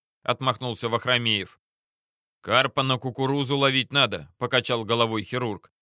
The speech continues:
«вымоченной в анисовом масле. Могу наживкой поделиться». Мы с Вахромеевым переглянулись и, поняв друг друга без слов, враз кивнули.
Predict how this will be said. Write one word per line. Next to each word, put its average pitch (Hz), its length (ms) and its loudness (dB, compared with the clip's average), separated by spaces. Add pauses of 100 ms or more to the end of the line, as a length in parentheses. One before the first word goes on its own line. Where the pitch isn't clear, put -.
(140)
«вымоченной 151 840 2
в 131 100 0
анисовом 139 560 2
масле. 117 540 -2 (640)
Могу 123 320 2
наживкой 180 540 0
поделиться». 113 760 -2 (600)
Мы 220 260 2
с - 80 6
Вахромеевым 185 720 2
переглянулись 165 760 2
и, 208 80 2
поняв 156 440 4
друг 135 200 -2
друга 127 280 0
без 123 200 2
слов, 175 440 2
враз 131 420 4
кивнули. 104 580 -4